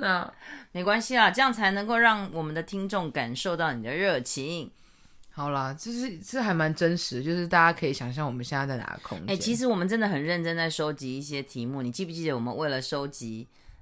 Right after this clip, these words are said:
Speaker 2: 呃，我，我们的上一代，你的，你的上上一代，我的上一代，所以我们到台中特别去找你，
Speaker 1: 阿嬷。
Speaker 2: 你的阿嬷。
Speaker 1: 嗯。
Speaker 2: 然后我们还真的跟着她一起去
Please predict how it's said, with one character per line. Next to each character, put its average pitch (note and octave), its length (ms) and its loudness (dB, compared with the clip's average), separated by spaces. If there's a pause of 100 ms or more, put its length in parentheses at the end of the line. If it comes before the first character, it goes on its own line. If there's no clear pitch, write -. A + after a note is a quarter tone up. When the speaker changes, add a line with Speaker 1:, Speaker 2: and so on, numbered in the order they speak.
(120)
Speaker 2:
呃， C3 160 -4
我， - 320 -6
我 C#3 140 -4
们 C#3 120 -2
的 C#3 80 -2
上 D3+ 340 2
一 B2 100 -8
代， - 340 -8
你 D#3 160 -2
的， E3 300 0
你 D3 140 -6
的 D#3 120 0
上 G3 240 2
上 F#3 200 0
一 C3+ 60 -4
代， D3 200 0
我 A2+ 120 -6
的 B2 80 -4
上 C#3+ 320 0
一 A2+ 80 -8
代， G#2+ 320 -2
所 - 160 -6
以 - 20 0
我 E3 60 -2
们 C3 160 -4
到 E3 220 4
台 C3+ 220 -2
中 D3 200 -4
特 D#3 160 -2
别 A#2+ 140 -4
去 C#3+ 140 -10
找 A#2 240 -4
你， A2 340 -8
Speaker 1:
阿 D3+ 120 -4
嬷。 - 20 0
Speaker 2:
你 D#3 60 2
的 D#3+ 60 10
阿 B2+ 280 6
嬷。 C#3 340 4 (120)
Speaker 1:
嗯。 D3+ 680 0
Speaker 2:
然 D#3+ 160 6
后 G#3+ 80 10
我 G3 40 4
们 D#3+ 120 2
还 D#3+ 100 6
真 F#3 140 -2
的 G3 120 2
跟 G3 200 2
着 F3+ 100 2
她 F3 300 4
一 F#3+ 80 -2
起 E3 180 -6
去 D#3 400 -4